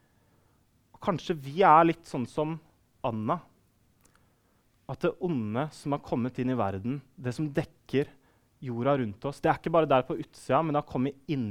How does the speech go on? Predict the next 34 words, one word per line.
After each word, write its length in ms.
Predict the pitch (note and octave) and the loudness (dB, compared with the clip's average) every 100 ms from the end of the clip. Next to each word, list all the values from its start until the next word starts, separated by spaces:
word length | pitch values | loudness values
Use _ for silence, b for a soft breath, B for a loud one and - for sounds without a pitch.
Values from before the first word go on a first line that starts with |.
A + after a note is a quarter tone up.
| G2 | -6
i 60 | |
oss. 400 | C3 - - - - _ _ _ _ _ _ _ _ _ _ _ _ _ _ _ _ _ _ _ | -8 -12 -20 -20 -20 _ _ _ _ _ _ _ _ _ _ _ _ _ _ _ _ _ _ _
Kanskje 220 | - C#3+ C#3+ | -8 -6 -6
på 100 | D#3+ | -8
to 220 | - C3 | -6 -8
forskjellige 480 | E3 - C3 A#2+ D3 | -8 -4 -2 0 0
måter, 320 | C3 - D#3+ | -2 -2 -4
både 320 | D#3 D#3 A#2 | 2 0 0
fordi 380 | - G3 C#3+ E3+ E3+ _ b b b | -2 0 0 0 -4 _ b b b
mennesker 500 | D#3+ C#3+ - - D3 - | -2 -2 -2 -2 0 2
er 200 | D3+ E3+ | 0 0
rammet 480 | E3 A2 G2+ D3+ - _ _ C#3 | 0 -2 -2 -4 -6 _ _ -2
av 120 | B2+ | -2
det 120 | D#3 | -2
onde. 360 | D3 A2+ G2 B2 _ - | -4 -6 -6 -10 _ -8
Jeg 100 | C#3+ | -4
tror 120 | F3 | -2
ikke 120 | E3+ | -2
det 80 | D#3+ | -2
finnes 220 | F#3+ - - | -4 -6 -6
ett 240 | F3+ - F#3 | -6 -4 -4
menneske 440 | B2+ - - D#3+ - b b b b | -4 -4 -2 -2 -4 b b b b
som 160 | b D#3+ | b -4
ikke 160 | D3+ D#3 | 2 2
har 160 | - | 0
opplevd 480 | - _ - C3 C#3+ | -12 _ -2 0 0
smerten, 600 | - E3 - _ D3 D3+ | -6 -8 -8 _ -6 -2
lidelsen, 580 | C#3+ A2 G2 F#2 - C#3 C#3+ | -2 -2 -6 -12 -8 -8 -4
som 160 | C#3+ | 0
er 100 | D3 D#3 | 2 0
rammet 560 | C#3 G2 A2 C#3+ - _ - | -2 -2 -4 -6 -10 _ -6
av 120 | B2+ | -6
det 100 | C3+ | -4
onde, 420 | D#3 D3+ G2+ G#2 | -4 -4 -2 -4